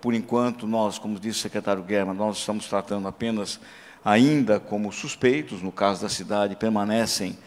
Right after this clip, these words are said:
eh, dois suspeitos com assistência domiciliar, como aqui foi colocado, e a partir daí, eh,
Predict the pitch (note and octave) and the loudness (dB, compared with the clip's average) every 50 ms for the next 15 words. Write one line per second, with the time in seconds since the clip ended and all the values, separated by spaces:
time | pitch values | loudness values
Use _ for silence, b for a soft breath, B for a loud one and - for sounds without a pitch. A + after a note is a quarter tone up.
0 | B B B B B B - F#2+ F#2 G2 A#2 B2+ C#3 C3 B2+ - A#2+ - - - | B B B B B B -4 -4 2 4 6 6 6 6 2 -2 -4 -4 0 2
1 | A2+ A2+ A#2+ C3+ C3+ - - - - - B B B B B B - - A2+ A#2 | 4 4 4 2 0 -4 -10 -14 -16 -18 B B B B B B -10 -6 -6 -4
2 | A2 G#2 - - - - - G#2+ G#2+ F#2+ - - - F2+ F2 F2 - - - - | -4 -6 -6 -8 -8 -8 -6 -6 -4 -4 -4 -4 -4 -4 -4 -6 -8 -10 -14 -8
3 | G#2 F#2+ G#2+ G#2+ G2 - - A2 F#2+ F#2+ F#2+ G#2+ A#2+ A#2 - G2 F#2 F2 - - | -4 -2 -2 -2 -4 -6 -8 -6 0 2 2 2 2 0 -4 -8 -8 -8 -8 -8
4 | G2+ G2+ G2 F#2 F2 - B B B B B B - A#2 A2 A2 - A2+ A#2 A#2 | -8 -6 -6 -8 -8 -12 B B B B B B 0 0 2 2 4 2 2 4
5 | A#2 - A#2+ A#2+ C3 C3+ C#3 - - - B B B B B B B B B - | 6 8 8 8 8 6 2 -4 -14 -16 B B B B B B B B B -2
6 | D#3 E3 E3+ E3+ F3+ E3 D#3+ D#3+ F3 D#3+ C3+ - - D3+ D3+ C3+ D#3+ D3 C3+ C#3+ | 0 4 8 10 10 10 12 10 8 8 8 6 0 2 6 6 8 8 8 6
7 | D#3+ E3 D3+ C3 A2+ G#2 G2+ F#2+ F#2+ F#2+ F2+ - G#2+ G2 G2 F#2+ F2+ F#2 F#2 F#2 | 2 0 0 0 0 0 -2 -4 -6 -6 -6 -4 -2 -2 0 0 -2 -2 -2 -2
8 | F#2 F#2 F#2 F#2 | -4 -4 -4 -6